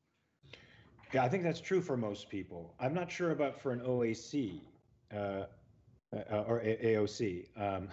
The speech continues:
<laughs> O A C is the Objectivist Academic Center. Um,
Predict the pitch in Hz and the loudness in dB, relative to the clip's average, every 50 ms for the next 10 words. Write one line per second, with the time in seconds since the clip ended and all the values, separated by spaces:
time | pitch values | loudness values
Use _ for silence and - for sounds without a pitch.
0 | - - - 170 - 120 113 104 98 87 - - 117 101 95 - - - - - | -12 -14 -10 -4 0 2 2 2 0 -2 -4 -4 -2 -2 -4 -4 -10 -16 -10 -6
1 | 101 92 87 87 110 104 - - 92 92 90 95 92 - 98 98 123 123 127 123 | -6 -6 -4 -4 -4 -4 -4 -6 -8 -6 -8 -8 -8 -8 -2 0 2 2 2 0
2 | - - 127 - 110 104 - - - - 120 - - - 131 117 113 110 104 107 | -2 -6 -8 -8 -8 -10 -12 -14 -14 -14 -12 -12 -2 0 2 4 4 4 2 0
3 | 107 | -2